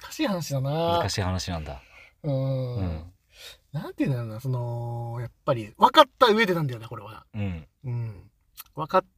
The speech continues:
Speaker 1: た上で、
Speaker 2: うん。
Speaker 1: そうなっちゃってるっていうか。
Speaker 2: えっと、全然分かんない。
Speaker 1: うん。
Speaker 2: <laughs> 何言ってんの？<laughs>
Speaker 1: この、
Speaker 2: うん。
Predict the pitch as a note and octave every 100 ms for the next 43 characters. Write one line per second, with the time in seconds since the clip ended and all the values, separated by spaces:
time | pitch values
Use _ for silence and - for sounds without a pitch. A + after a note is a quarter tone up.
0 | - G3 G3+ G#3 G#3 A3 - - F#3+ F3
1 | - - A#2 - - - D2+ - - -
2 | - _ _ - - _ _ _ - -
3 | G2+ F2+ F2 D#2+ - - G#2 A#2 G#2+ A2+
4 | G2+ A#2+ C3+ - - C5 - C#5 - C4
5 | C5+ - A#4+ - A4+ - F3+ C4 - D#2+
6 | - - - - - - - - - -
7 | - - - - A4+ A4 E4+ - - -
8 | D#3+ D3+ D3 D3 C#3+ C#3 C3+ C3+ B2+